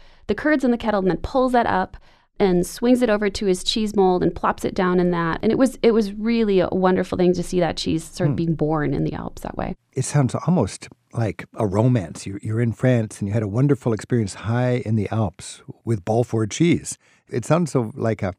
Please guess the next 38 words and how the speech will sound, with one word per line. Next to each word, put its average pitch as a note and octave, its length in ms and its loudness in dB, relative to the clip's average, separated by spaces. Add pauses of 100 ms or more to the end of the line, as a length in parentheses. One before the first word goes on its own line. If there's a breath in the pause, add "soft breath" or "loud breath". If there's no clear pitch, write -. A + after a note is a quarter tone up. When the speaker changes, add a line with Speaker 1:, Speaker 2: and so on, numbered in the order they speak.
(180)
Speaker 2:
a A#2+ 80 -6
dream C#3+ 360 2
come G#2 240 0
true F3+ 240 2
if - 120 0
you're F#2+ 120 2
really B2 320 2
into G2+ 200 -4
cheese. G2 440 0 (260)
Take G#3 260 0
us A#2 180 0
into F3+ 260 2
that D#3 260 2 (140)
alpine C3 560 0
farm G2 480 -2 (380)
and C#3+ 180 4
give G3 140 4
us A3 140 0
the C#3+ 120 0
very F3+ 480 0
simple D3+ 340 0
basics A#2+ 500 0
of G#2 120 -4
making A2 460 -2
cheese - 520 -6
for F#2 140 -6
rank A#2+ 320 0
beginners, G2 380 -4
just, - 340 -4
like, B2 200 -4
in A#2+ 180 0
one C3 240 2
minute. G#2 300 0 (300)
How E3 260 0
do E3 80 -2
you D3 100 0
make G#2+ 380 -2 (140)
cheese? - 580 -8